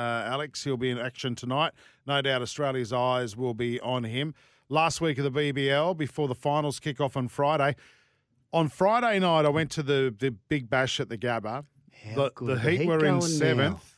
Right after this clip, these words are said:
Speaker 2: Yeah.
Speaker 1: When I walked out of the Gabba yesterday, and after that great game in Perth last night,
Speaker 2: Yep.
Speaker 1: they're now in third.
Speaker 2: Third.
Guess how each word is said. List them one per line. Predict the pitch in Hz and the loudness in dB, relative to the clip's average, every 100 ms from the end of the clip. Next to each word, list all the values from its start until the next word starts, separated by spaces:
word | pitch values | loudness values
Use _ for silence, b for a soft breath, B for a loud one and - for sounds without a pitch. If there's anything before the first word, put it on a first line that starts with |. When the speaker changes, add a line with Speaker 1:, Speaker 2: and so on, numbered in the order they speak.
| - | -8
Speaker 2:
Yeah. | 147 147 165 - _ _ _ _ | -4 -4 -6 -10 _ _ _ _
Speaker 1:
When | 127 139 | -2 2
I | |
walked | 135 165 156 175 | 2 2 0 0
out | 160 139 | 0 2
of | |
the | 127 | 0
Gabba | 113 139 131 120 | 0 0 0 0
yesterday, | 120 131 - 131 123 | 0 -2 -2 0 2
and | |
after | 135 156 - | 4 2 2
that | 135 113 | -2 -2
great | 151 202 | 0 0
game | - 131 110 | 0 -2 -2
in | |
Perth | 87 127 196 156 | -4 -2 -2 -2
last | 110 87 - | -4 -4 -8
night, | 87 104 - _ _ - | -10 -10 -12 _ _ -6
Speaker 2:
Yep. | 123 - _ _ | -6 -6 _ _
Speaker 1:
they're | - | -8
now | 135 143 | -4 -2
in | 117 | -4
third. | - 135 107 | -4 -4 -2
Speaker 2:
Third. | 117 123 143 120 | 2 4 2 0